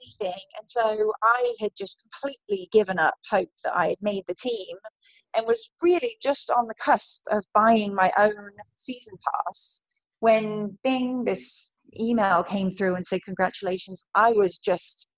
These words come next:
oh my gosh, I was so over the moon. I think I wrote this funny post. I took a screenshot of the email, or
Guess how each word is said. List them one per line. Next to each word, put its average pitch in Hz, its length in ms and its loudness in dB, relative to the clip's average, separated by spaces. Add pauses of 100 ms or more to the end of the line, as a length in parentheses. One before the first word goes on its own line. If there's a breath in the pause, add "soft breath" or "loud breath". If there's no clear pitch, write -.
oh 208 160 6
my 185 160 0
gosh, 175 460 2
I 196 100 4
was 196 180 2
so 208 520 6
over 196 140 4
the 180 200 -6
moon. 190 220 -10
I 190 140 -4
think 262 200 -4 (680 soft breath)
I 208 160 2
wrote 247 240 4
this - 280 -6
funny 220 360 -6 (120)
post. 208 300 2
I 202 60 2
took 247 180 -4
a 226 40 4
screenshot 226 720 0
of 220 100 0
the - 220 -4
email, 202 420 2
or 156 340 0